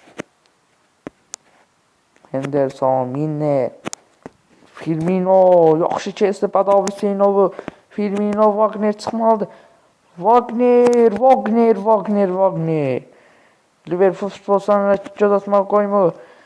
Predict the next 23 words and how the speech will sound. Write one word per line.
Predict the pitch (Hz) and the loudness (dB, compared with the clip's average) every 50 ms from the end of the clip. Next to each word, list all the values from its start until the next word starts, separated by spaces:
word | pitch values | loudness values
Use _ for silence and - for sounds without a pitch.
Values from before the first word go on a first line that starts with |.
| _ _ - | _ _ -8
Mitchell | 175 208 190 - - - 220 202 208 208 | -6 -6 -6 -4 -2 0 0 0 0 2
oynadı, | 208 208 208 202 208 208 190 190 208 208 208 | 2 2 2 2 0 0 2 2 0 0 0
Mitchell | 202 214 214 214 - 233 214 | 0 -4 -4 -2 0 0 0
Madeira. | 208 214 214 208 214 214 208 208 202 180 139 - - - - - - _ _ _ _ _ _ - | 2 2 0 2 2 2 2 4 4 4 2 2 0 -8 -16 -18 -20 _ _ _ _ _ _ -8
Mitchell | 170 208 214 214 - - 233 220 220 220 196 | -6 -6 -6 -6 -2 2 4 6 6 6 6
Owusu | 185 214 214 214 214 220 214 - - 233 | 6 4 4 2 2 -2 -4 -2 -4 -4
ilə | 220 190 220 | 0 2 2
oynadı, | 220 220 220 220 214 214 214 | 2 2 2 2 2 2 2
Andre | 190 220 226 220 220 226 220 220 | 2 2 2 2 2 2 2 4
Robertson | 208 226 220 226 214 220 - - 226 214 196 | 2 2 2 2 0 0 0 -2 -2 0 0
var. | 214 202 185 147 - - - - _ _ _ _ - - - _ _ - | 2 2 2 2 0 -4 -14 -20 _ _ _ _ -20 -20 -20 _ _ -10
Andre | - 135 139 139 147 | -8 -8 -4 -4 -2
Robertson | 143 147 143 143 131 143 - - 151 139 - | -2 0 -2 -2 -2 -4 -4 -4 -8 -2 0
daha | 151 156 156 156 | 2 2 4 2
yaxın | 151 143 143 160 151 | 2 0 0 -2 -4
idi | 147 139 - | -6 -6 -4
topa, | - 147 147 156 151 151 | -6 -4 0 0 0 0
Henderson. | 170 175 185 175 180 185 175 175 - 190 175 156 143 - - - - - _ - - - - _ _ _ _ _ _ _ _ _ _ _ _ _ _ _ _ _ - - _ _ _ _ _ - _ _ _ _ _ _ _ _ - | 0 -2 -2 2 2 0 0 0 0 2 2 2 2 0 -2 -10 -20 -18 _ -18 -18 -18 -20 _ _ _ _ _ _ _ _ _ _ _ _ _ _ _ _ _ -20 -20 _ _ _ _ _ -20 _ _ _ _ _ _ _ _ -10
Mitchell | 160 202 226 - - _ _ _ - - 233 208 180 175 165 151 143 | -8 -8 -8 -8 -12 _ _ _ -2 2 4 4 6 6 4 2 2
çata | - - 147 - 151 | -2 -10 -10 -10 -8
bilmədi | - - 165 156 156 151 147 | -8 -6 -4 0 0 0 0
topa, | - - 160 - 165 156 135 - - - - - _ _ | 0 -4 -2 0 2 2 2 0 -2 -12 -20 -20 _ _
Milner. | - 160 185 185 180 180 180 175 160 131 98 - | -6 -4 -4 -2 -2 0 0 2 2 2 0 -2